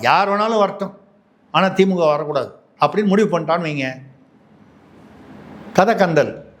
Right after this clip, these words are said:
அதுக்கப்புறம் மறுபடியும் திமுக வந்து பழைய நிலைமைக்கு வர்றதுக்கு பத்து வருஷம் ஆகும். எப்படி எம் ஜி ஆர் வந்து பதிமூணு வருஷம் ஆண்டபோது திமுகவால் வந்து எழுந்திருக்கவே முடியாமல் போனதோ,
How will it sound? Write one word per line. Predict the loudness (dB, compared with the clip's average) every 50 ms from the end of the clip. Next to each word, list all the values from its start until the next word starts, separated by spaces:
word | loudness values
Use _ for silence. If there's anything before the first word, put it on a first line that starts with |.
| _ _ -20 -20 -20 -20 -20 -20 -20 -20 0
அதுக்கப்புறம் | 2 2 4 4 4 2 2 -2 0
மறுபடியும் | 0 0 0 0 -2 -2 -4 -4 -2
திமுக | -4 -2 -2 0 0
வந்து | 2 2 2 0 0 -2 -4
பழைய | -2 -2 0 0 0 0 -2
நிலைமைக்கு | -2 -2 -2 -2 -2 -2 -4 -2 -2 0
வர்றதுக்கு | 0 0 0 0 -2 -6 -2 -2
பத்து | -2 -2 -2
வருஷம் | -4 -6 -2 -2 -2 0 -2
ஆகும். | -2 -8 -12 -18 _ _ _ _ _ _ _ _ _
எப்படி | -2 0 2 2 2 4
எம் | 2 0 0
ஜி | 0 2 2
ஆர் | 2 2 0
வந்து | -2 -2 -2 -2 -2 -2 -4 -6 -4
பதிமூணு | -2 -2 -2 -2 -2 -4 -2
வருஷம் | -2 -2 -2 0 0 0 0
ஆண்டபோது | 0 -2 -2 -2 -2 -2 -2 -2 -2 -4 -8 -8 -8 -10 -10 -14 -20 _ _ _ _ _ _ 0
திமுகவால் | 2 2 4 4 4 4 4 2 0 0 0 0 0 -2
வந்து | -4 -8 -6 -4 -2 -2 -2 -2 -4 -4 -4 -4 -6 -8 -12 -16 -18 -18 -18 -18 -8 -2
எழுந்திருக்கவே | -2 0 4 4 4 4 2 2 0 2 2 2 2
முடியாமல் | 0 -2 -2 0 0 0 0 -4 -6
போனதோ, | -6 -6 -6 -6 -6 -8 -8 -4 -2 -2 -2 -2